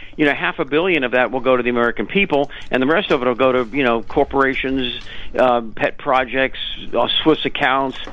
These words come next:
uh, you know, all kinds of sweetheart deals.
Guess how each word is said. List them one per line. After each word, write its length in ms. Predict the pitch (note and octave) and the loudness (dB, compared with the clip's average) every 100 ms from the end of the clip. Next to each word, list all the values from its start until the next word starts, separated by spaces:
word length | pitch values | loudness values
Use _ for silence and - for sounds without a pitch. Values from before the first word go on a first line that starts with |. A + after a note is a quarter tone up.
| - - - - | -10 -10 -8 2
uh, 260 | C3+ B2+ G2 | 4 4 2
you 160 | A#2+ | 2
know, 100 | C#3+ | 4
all 140 | C#3 D3 | 4 4
kinds 260 | D3 C#3 | 0 -2
of 140 | B2+ G#2 - - - - - | -4 -6 -10 -14 -10 -8 2
sweetheart 420 | D#3+ C3+ C3 A#2 | 2 4 0 0
deals. 420 | C3 C3+ C3 B2+ | 2 4 4 2